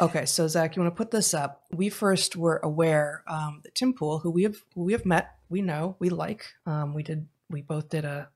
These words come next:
a podcast with him a long time ago, um,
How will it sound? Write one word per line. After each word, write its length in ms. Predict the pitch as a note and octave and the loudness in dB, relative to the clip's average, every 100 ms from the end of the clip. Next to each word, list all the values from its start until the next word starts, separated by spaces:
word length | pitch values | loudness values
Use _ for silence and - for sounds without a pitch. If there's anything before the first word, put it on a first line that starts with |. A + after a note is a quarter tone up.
| _ D#4+ | _ -8
a 140 | D#3+ | -6
podcast 560 | - D#3 D#3 D#3 D3 D#3+ | -4 -6 -4 -6 -6 -6
with 100 | D3 | -8
him 220 | D3+ D3 | -6 -6
a 60 | |
long 240 | C#3+ D3+ E3 | -6 -6 -6
time 220 | D3+ C#3+ | -6 -8
ago, 380 | C#3+ A#2+ D3 D#3+ _ - - - - - | -10 -10 -10 -10 _ -20 -20 -20 -20 2
um, 500 | F#3 E3+ E3 D#3+ D#3 | 6 6 4 0 -4